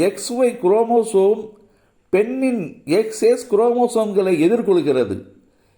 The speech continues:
இதுவும் அதுவும் எதிர் எதிராக நிற்கிறது, மோதுகிறது.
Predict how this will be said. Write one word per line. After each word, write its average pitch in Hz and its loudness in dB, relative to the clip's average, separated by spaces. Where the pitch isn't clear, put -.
இதுவும் 190 2
அதுவும் 170 2
எதிர் 214 0
எதிராக 190 0
நிற்கிறது, 147 -2
மோதுகிறது. 151 -2